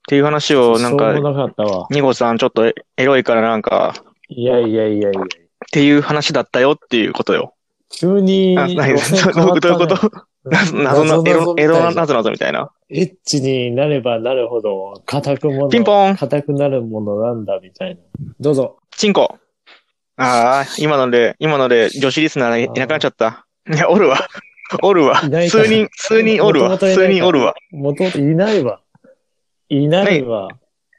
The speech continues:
Speaker 1: 何？何？それ、紺野ブルマ的な意味でってこと？
Speaker 2: そういうことだよ。
Speaker 1: 紺野ブルマ的な、な、謎々ってこと？
Speaker 2: え？紺野ブルマストレートじゃん。
Speaker 1: なんだっけ、裁判とかけまして、チンコと解きます。その心は、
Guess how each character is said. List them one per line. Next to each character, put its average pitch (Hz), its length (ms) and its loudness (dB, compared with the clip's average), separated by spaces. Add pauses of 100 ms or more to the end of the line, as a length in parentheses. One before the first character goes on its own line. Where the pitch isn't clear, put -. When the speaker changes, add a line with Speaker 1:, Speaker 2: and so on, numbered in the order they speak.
(200)
Speaker 1:
何？ 190 120 0
何？ 147 40 -2
そ 185 140 0
れ、 170 120 2 (200)
紺 302 240 2
野 175 80 4
ブ 135 120 -2
ル 156 60 4
マ 175 100 0
的 180 200 -2
な 175 100 2
意 170 80 0
味 127 80 2
で 90 100 2
っ - 40 2
て - 60 -6
こ 95 80 0
と？ 82 80 0
Speaker 2:
そ - 20 2
う 62 40 -2
い - 20 -4
う - 20 -18
こ - 60 -20
と - 0 -
だ - 20 -20
よ。 - 60 -20 (180)
Speaker 1:
紺 262 220 2
野 160 80 2
ブ 143 100 0
ル 151 60 4
マ 165 100 0
的 165 220 -4
な、 156 200 -2 (140)
な、 147 200 0
謎 147 260 0
々 151 180 4
っ - 20 -2
て - 60 0
こ - 100 -4
と？ - 180 -4
Speaker 2:
え？ - 40 -20 (200)
紺 269 340 -4
野 190 80 2
ブ 143 120 -2
ル 131 60 -2
マ 117 140 -4
ス - 180 -10
ト 208 100 0
レ 240 140 4
ー 180 80 0
ト 131 100 0
じ 110 140 -4
ゃ - 60 -6
ん。 - 20 -10 (720)
Speaker 1:
な 135 80 -4
ん - 20 0
だ 131 40 -4
っ - 20 -12
け、 117 80 -4
裁 208 240 0
判 143 220 -2
と 175 100 -12
か 131 100 -6
け - 80 -4
ま 135 140 -2
し - 80 -8
て、 123 200 0
チ - 160 -4
ン 156 60 0
コ 135 80 -4
と 117 80 -2
解 107 140 -2
き 117 80 -2
ま 107 160 0
す。 - 220 -12
そ - 100 -4
の 151 100 0
心 156 380 2
は、 107 220 2